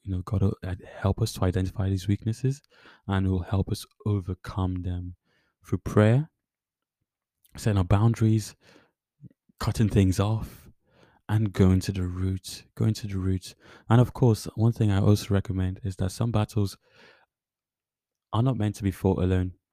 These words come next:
It's the importance of sharing this with, uh,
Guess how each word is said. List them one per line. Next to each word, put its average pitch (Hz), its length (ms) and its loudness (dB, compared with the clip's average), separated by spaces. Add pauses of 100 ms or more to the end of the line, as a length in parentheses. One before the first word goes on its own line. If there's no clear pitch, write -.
(800)
It's - 160 -20
the 110 60 -6
importance 101 540 -2
of 92 240 -2
sharing 95 580 -2 (360)
this - 200 0
with, - 240 -4 (280)
uh, 92 240 0